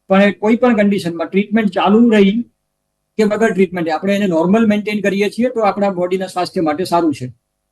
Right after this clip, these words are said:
Rather than કે આપણે ચિંત-, આપણે ઓવરથિંક કરીને કે આપણા ઘણા બધા ગેરમાન્યતાઓ મા-, માનીને ટ્રીટમેન્ટને અધવચ્ચે સ્ટોપ કરીએ છીએ, એ તો બિલકુલ એડવાઇઝેબલ નથી.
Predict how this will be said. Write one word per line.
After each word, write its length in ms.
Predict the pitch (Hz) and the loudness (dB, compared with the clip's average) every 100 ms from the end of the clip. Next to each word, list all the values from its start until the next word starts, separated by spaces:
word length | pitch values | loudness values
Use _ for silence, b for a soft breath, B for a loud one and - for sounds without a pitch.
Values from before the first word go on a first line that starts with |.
| _ _ - | _ _ -4
Rather 240 | 170 190 | 0 2
than 120 | 185 196 | 2 0
કે 100 | 190 | -2
આપણે 180 | 185 | -4
ચિંત-, 200 | 196 185 | -4 -6
આપણે 400 | - 165 185 175 160 | -4 -4 0 0 0
ઓવરથિંક 400 | 185 202 190 196 | 2 0 2 -2
કરીને 320 | 190 185 180 175 | 0 -2 -2 -6
કે 120 | 175 | -4
આપણા 240 | 165 175 | -4 -2
ઘણા 200 | 156 165 | -4 -4
બધા 260 | 175 175 170 | -6 -4 -2
ગેરમાન્યતાઓ 640 | 156 175 175 175 175 175 | 0 -2 -2 -8 -6 -4
મા-, 220 | 170 165 165 | 0 -2 0
માનીને 480 | 156 175 180 170 160 | -2 0 -2 -2 -4
ટ્રીટમેન્ટને 580 | 175 165 185 175 160 | -2 -2 -2 -6 -4
અધવચ્ચે 680 | 170 - - 165 190 185 185 | -6 -6 -4 2 4 4 2
સ્ટોપ 320 | 165 165 156 | 0 0 -2
કરીએ 240 | 156 151 156 | 0 2 2
છીએ, 180 | 139 208 | 2 2
એ 140 | 185 | 2
તો 100 | 190 | 0
બિલકુલ 580 | 180 180 185 180 170 160 | 0 0 0 -2 -6 -6
એડવાઇઝેબલ 560 | 160 160 147 147 143 | -4 0 -2 -2 -4
નથી. 280 | 147 123 127 | -6 -8 -10